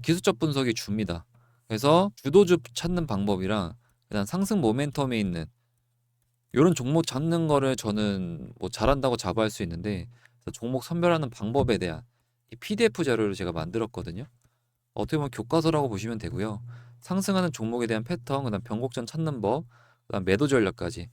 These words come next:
종목을 발굴하고 좋은 자리에서 매수를 하고 그다음에 엑시트하는 매도 전략까지 <clears throat> 제 노하우를 다 담아놨으니까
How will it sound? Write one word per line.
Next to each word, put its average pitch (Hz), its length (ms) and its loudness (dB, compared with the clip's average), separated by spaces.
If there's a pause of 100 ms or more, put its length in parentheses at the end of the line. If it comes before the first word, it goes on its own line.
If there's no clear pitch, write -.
(400)
종목을 147 420 4
발굴하고 139 920 6 (520)
좋은 139 300 4
자리에서 117 400 6
매수를 104 460 2
하고 123 380 2 (460)
그다음에 117 600 0 (300)
엑시트하는 104 720 -2 (180)
매도 110 220 0
전략까지 117 720 4 (580)
<clears throat> 143 320 2
제 117 140 4
노하우를 117 360 8
다 110 120 -2
담아놨으니까 113 1000 0